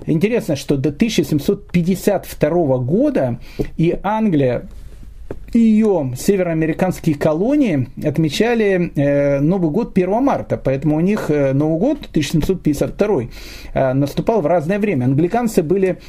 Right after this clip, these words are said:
э, англиканская церковь была одна из последних бастионов, которая не хотела отмечать, э, Новый год, э, именно, э, первого января, то, что, то, что, то, что называется. Ну, в России все знают эту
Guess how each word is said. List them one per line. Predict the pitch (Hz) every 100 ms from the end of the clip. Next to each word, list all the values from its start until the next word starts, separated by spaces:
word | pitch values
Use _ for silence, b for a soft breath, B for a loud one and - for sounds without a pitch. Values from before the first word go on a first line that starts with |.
| B -
э, | 131 139 139 139 135
англиканская | 143 156 196 180 165
церковь | 143 214 214 156
была | 156 160
одна | 160
из | 151
последних | - 131 143 165 277 240 - -
бастионов, | 127 165 - 185 185 165 123
которая | - 127 139 143 135 - B -
не | 143 160
хотела | 160 156 143 208 214
отмечать, | 185 151 143 185 190 -
э, | 139 139 139
Новый | 143 170 151
год, | 135 160 214 214
э, | 147 143 185 -
именно, | 175 196 202 196 180 B B B
э, | - 127 123 120
первого | - 170 165
января, | 170 175 220 220 113 - -
то, | 127
что, | - -
то, | 131
что, | - 131 131
то, | 120 139
что | -
называется. | 139 143 151 104 92 - - - - - - - - - - B B B -
Ну, | 339 294
в | 190
России | 226 - 269 240
все | - - 196
знают | 147 165 127 156
эту | 143 127